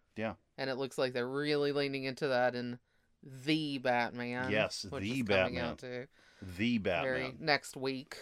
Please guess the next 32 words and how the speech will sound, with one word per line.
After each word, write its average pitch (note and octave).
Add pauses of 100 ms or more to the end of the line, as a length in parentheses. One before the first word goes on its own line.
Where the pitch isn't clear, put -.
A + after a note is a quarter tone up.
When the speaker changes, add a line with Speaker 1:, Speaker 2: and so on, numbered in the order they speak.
Speaker 2:
we're C#3+
gonna C3
go C3
see B2+ (120)
The C3
Batman. B2
Speaker 1:
I'm A2+
very A#2
much A2
looking G#2+
forward G2+
to F#2+ (100)
the G#2+
viewing F#2 (120)
of F2+
Speaker 2:
<laughs> -
Speaker 1:
The F#2
Speaker 2:
The D#2+
Speaker 1:
Batman. D2+ (580)
Speaker 2:
We E3+
keep F#3+
making E3
a D3
lot C#3
of C3
jokes C3
about B2
this A#2+
at A#2+
home. A#2+
I B2+
mean, C#3+